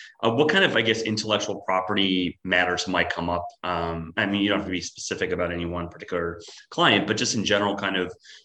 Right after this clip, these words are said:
you know, what types of I P issues would one, uh, find, uh, when working with high-profile athletes or, uh, or even maybe not so high-profile esports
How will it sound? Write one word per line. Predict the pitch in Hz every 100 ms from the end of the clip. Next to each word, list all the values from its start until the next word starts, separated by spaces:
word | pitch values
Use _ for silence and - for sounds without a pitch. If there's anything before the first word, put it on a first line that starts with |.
| -
you |
know, | 107
what | 95 110 113
types | 120 113
of | 101 -
I | 92 92 92
P | - 104 98 95 92 92
issues | 98 - 101 90
would | 90 85
one, | 87 95 90 92 87 - - _
uh, | - 92 90
find, | - - 104 101 98 95 90 87 85
uh, | 90 87
when | 87 90
working | 90 90 95 90 90
with | 90 87 -
high-profile | 90 - 92 - 92 87 87
athletes | 82 85 - 90 90 85 - 87
or, | 87 85 85 82 85 - - _
uh, | 90 87
or | 117 113
even | 113 104 101 92 90 85
maybe | 90 90 87 85
not | 90 139 -
so |
high-profile | 107 98 92 98 95 90 92 90
esports | 110 107 110 -